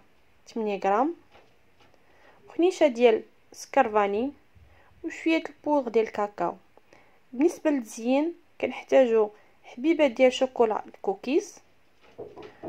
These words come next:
وشوكولاط فيرميسيل يكون ملون.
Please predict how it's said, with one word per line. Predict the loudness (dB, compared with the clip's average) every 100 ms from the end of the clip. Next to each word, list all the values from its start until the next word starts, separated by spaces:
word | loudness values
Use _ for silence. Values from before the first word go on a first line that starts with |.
| -16 -20 _ _ -14
وشوكولاط | -12 -8 4 6 6 4
فيرميسيل | 2 4 2 2 2 2 0 -8 _ -12
يكون | -2 2
ملون. | 2 0 -2 -6